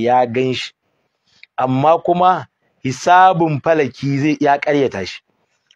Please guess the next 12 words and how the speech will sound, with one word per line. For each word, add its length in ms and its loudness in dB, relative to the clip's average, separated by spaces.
Ma'ana 260 -2
dai 140 -2
a 80 0
wannan 320 0
lokacin 400 -2
su 240 -4
masu 240 -2
falaki 360 -2
sun 200 -6
tabbatar 680 -2
akwai 420 -2
kallo 840 0